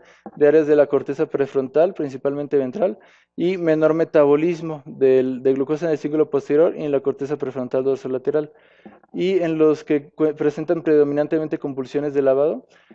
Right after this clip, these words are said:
eh, presentan aumento en la actividad tanto en la corteza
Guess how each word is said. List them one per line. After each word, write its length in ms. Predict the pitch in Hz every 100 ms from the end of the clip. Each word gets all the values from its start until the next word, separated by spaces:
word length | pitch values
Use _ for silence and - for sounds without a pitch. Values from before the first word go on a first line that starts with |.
| -
eh, 160 | - 147
presentan 460 | 147 147 151 165 139
aumento 340 | 147 156 151
en 60 | 175
la 80 |
actividad 560 | 160 151 147 156 165 -
tanto 340 | 156 147 143
en 60 | 143
la 100 | 139
corteza 880 | 139 135 147 147 - 160 156 151 -